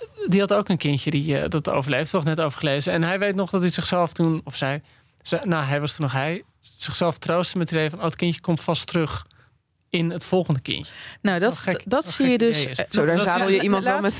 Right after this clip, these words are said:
Speaker 3: zijn trauma op, je hoort.
Speaker 1: Ja, nee, oké, maar dat, dat lijkt hier dus ook in te zitten als je je bundel
Speaker 3: Toch die
Speaker 2: Ja, maar er
Speaker 3: Phoenix.
Speaker 2: kan ook
Speaker 1: Geval
Speaker 2: wel iets
Speaker 1: Phoenix.
Speaker 2: moois in zitten. Je, je hebt dus, eh, is dat Robert Fierce, Fierce, is de auteur van Zen en de kunst van het motoronderhoud,
Speaker 1: Ja,
Speaker 2: hè?
Speaker 1: ja.
Speaker 3: Ja.
Speaker 2: Eh,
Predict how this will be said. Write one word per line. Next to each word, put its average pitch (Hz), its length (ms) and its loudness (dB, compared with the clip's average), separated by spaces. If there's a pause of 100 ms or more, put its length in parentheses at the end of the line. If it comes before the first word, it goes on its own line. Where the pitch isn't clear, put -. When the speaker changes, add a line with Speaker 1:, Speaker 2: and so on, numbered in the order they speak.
Speaker 3:
zijn 240 60 6
trauma 196 320 2
op, 160 220 0
je 170 100 4
hoort. 165 220 4
Speaker 1:
Ja, 247 220 2
nee, 254 180 4
oké, 220 220 0
maar 170 100 2
dat, 185 160 -2
dat 196 140 2
lijkt 202 220 0
hier 214 140 2
dus 190 160 4
ook 202 200 2
in 233 60 2
te 185 60 0
zitten 170 260 2
als 170 180 0
je 202 60 4
je 175 60 4
bundel 151 460 2
Speaker 3:
Toch 247 140 -6
die 185 100 4
Speaker 2:
Ja, 240 60 4
maar 233 100 4
er 226 60 2
Speaker 3:
Phoenix. - 200 2
Speaker 2:
kan 240 80 4
ook 294 60 4
Speaker 1:
Geval 185 120 4
Speaker 2:
wel 220 100 0
iets 220 100 0
Speaker 1:
Phoenix. 214 240 4 (160)
Speaker 2:
moois 208 100 -4
in 196 60 0
zitten. 196 320 0
Je, 208 140 4
je 220 120 2
hebt 226 280 2
dus, - 460 2
eh, 202 760 4
is - 240 -2
dat 247 160 2
Robert 233 260 0
Fierce, - 560 0
Fierce, 226 400 0
is - 180 -4
de - 80 0
auteur 185 360 2
van 185 160 2
Zen 196 260 4
en 185 120 2
de 185 100 2
kunst 196 280 2
van 185 140 0
het 175 100 2
motoronderhoud, 160 1000 2
Speaker 1:
Ja, 214 80 0
Speaker 2:
hè? 277 40 2 (300)
Speaker 1:
ja. 151 120 2 (140)
Speaker 3:
Ja. 196 340 2
Speaker 2:
Eh, 180 60 0